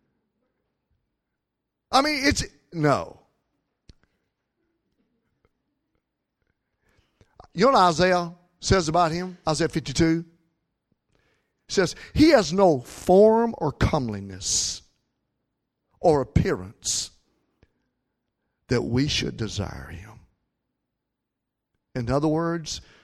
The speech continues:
had they not received the word of the Lord, they would have never looked there. And when they saw a baby wrapped in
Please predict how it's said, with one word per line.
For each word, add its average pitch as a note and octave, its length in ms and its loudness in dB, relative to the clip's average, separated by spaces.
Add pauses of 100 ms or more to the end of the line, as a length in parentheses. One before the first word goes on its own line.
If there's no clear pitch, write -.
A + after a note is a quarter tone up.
(840)
had C#3+ 280 -2
they G3 180 4
not G3 300 0
received D#3 500 -2
the C#3 80 -4
word C3 380 -6
of C3 80 -8
the B2 80 -4
Lord, B2 540 -4 (240)
they C3+ 140 2
would B2 120 -2
have G#2 140 -6
never A#2+ 500 -6 (260)
looked A2 520 -6
there. E2 500 -14 (960)
And G#2+ 160 -2
when G#2 100 2
they A2 140 -2
saw G#2+ 720 -2 (580)
a G2 80 -4
baby A#2 400 -2
wrapped A#2 400 -2
in F2+ 340 -8